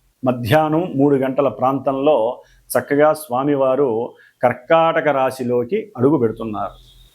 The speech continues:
మరి ఈ కర్కాటక రాశిలోకి ఈ యొక్క సూర్యుడు సంక్రమించినటువంటి సమయాన్ని మన శాస్త్రరీత్యా కనుక గమనించినట్లయితే దీనిని దక్షిణాయన పుణ్యకాలము అంటారు. అదే మకర రాశిలో కనుక సూర్యుడు,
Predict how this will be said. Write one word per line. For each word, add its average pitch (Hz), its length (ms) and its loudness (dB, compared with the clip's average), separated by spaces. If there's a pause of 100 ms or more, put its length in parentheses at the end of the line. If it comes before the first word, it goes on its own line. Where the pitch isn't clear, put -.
(180)
మరి 156 140 4
ఈ 147 280 4
కర్కాటక 160 520 2
రాశిలోకి 143 960 0 (240)
ఈ 135 80 6
యొక్క 143 240 0
సూర్యుడు 165 480 2
సంక్రమించినటువంటి 143 1040 0
సమయాన్ని 135 880 -2
మన 127 120 -2
శాస్త్రరీత్యా 135 800 -2
కనుక 127 300 -4
గమనించినట్లయితే 117 1080 0 (360)
దీనిని 131 640 0 (220)
దక్షిణాయన 143 800 2
పుణ్యకాలము 120 840 0
అంటారు. 98 380 -6 (320)
అదే 156 140 4
మకర 156 340 0
రాశిలో 170 400 0
కనుక 160 220 -4
సూర్యుడు, 147 680 -2